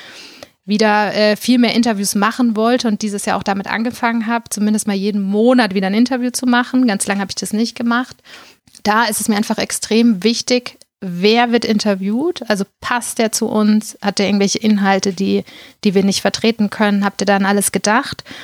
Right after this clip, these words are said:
Und, ähm, mir ist es wichtig, dass es eben auch eine Neuerung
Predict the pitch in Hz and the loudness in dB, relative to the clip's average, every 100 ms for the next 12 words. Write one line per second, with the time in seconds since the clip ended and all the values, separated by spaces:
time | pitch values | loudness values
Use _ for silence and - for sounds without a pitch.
0 | - - - 247 262 254 - 220 220 220 | -20 -2 4 6 6 2 0 2 4 6
1 | 226 220 226 - _ _ - _ 220 214 | 6 6 4 0 _ _ -20 _ -6 -4
2 | 220 214 214 226 233 214 202 202 - 208 | -6 -4 -6 -4 -6 -6 -8 -6 -4 -2
3 | 202 202 208 202 208 220 196 208 214 208 | -2 -2 0 2 4 2 2 2 4 2